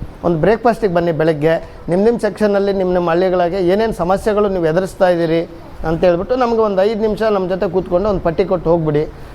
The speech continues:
ನಾವು ಉಳಿದಿದ್ದು ನಾವು ನಿಮ್ಮ ಜೊತೆ ಫಾಲೋ ಅಪ್ ಮಾಡ್ತೀವಿ. ಯಾಕೆಂದರೆ ನಿಮಗೂ ಮಾಹಿತಿ ಇರಲ್ಲ, ನನಗೂ ಸರಿಯಾಗಿ ಮಾಹಿತಿ ಇರಲ್ಲ. ಯಾವುದೋ ಒಂದು ಸಾರ್ವಜನಿಕರ ಫೋನ್ ಮೇಲೆ ನಾನು ನೇರವಾಗಿ ನಿಮಗೆ ಸಂಪರ್ಕ ಮಾಡ್ತೀನಿ, ನೀವು ರೆಟ್ರೋಸ್ಪೆಕ್ಟಿವ್ ಆಗಿ ಮತ್ತೆ, ಏ, ಹಿಂದ್ಗಡೆಯಿಂದ ತಿಳ್ಕೊಂಬರ್ತೀರಿ. ಅದ್ರ ಬದಲು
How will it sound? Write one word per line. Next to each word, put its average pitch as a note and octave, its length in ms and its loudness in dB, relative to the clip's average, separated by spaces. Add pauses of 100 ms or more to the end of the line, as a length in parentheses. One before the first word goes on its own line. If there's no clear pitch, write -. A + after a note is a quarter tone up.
(100)
ನಾವು G#3+ 180 4
ಉಳಿದಿದ್ದು A#3 320 0
ನಾವು A3+ 460 0
ನಿಮ್ಮ G#3+ 220 0
ಜೊತೆ G3+ 240 0
ಫಾಲೋ F#3+ 200 4
ಅಪ್ F#3 120 0
ಮಾಡ್ತೀವಿ. F3 320 -2
ಯಾಕೆಂದರೆ G3+ 340 0
ನಿಮಗೂ G#3+ 600 2 (220)
ಮಾಹಿತಿ G#3 300 2
ಇರಲ್ಲ, F3+ 220 4 (380)
ನನಗೂ G#3+ 340 2
ಸರಿಯಾಗಿ G#3+ 280 0
ಮಾಹಿತಿ F#3+ 260 2
ಇರಲ್ಲ. E3 200 0
ಯಾವುದೋ F#3+ 340 2
ಒಂದು A#3 140 -2
ಸಾರ್ವಜನಿಕರ A3 520 -2
ಫೋನ್ A3 320 0
ಮೇಲೆ A3+ 180 0
ನಾನು G#3 280 0
ನೇರವಾಗಿ A#3 400 2
ನಿಮಗೆ G#3 200 0
ಸಂಪರ್ಕ F#3+ 360 -2
ಮಾಡ್ತೀನಿ, D#3 360 -2 (220)
ನೀವು G#3 140 4
ರೆಟ್ರೋಸ್ಪೆಕ್ಟಿವ್ A3 760 0
ಆಗಿ A#3+ 140 -2
ಮತ್ತೆ, A3+ 400 -2 (340)
ಏ, G3+ 160 2
ಹಿಂದ್ಗಡೆಯಿಂದ G3 440 2
ತಿಳ್ಕೊಂಬರ್ತೀರಿ. E3+ 600 0
ಅದ್ರ F#3 160 2
ಬದಲು A3+ 420 2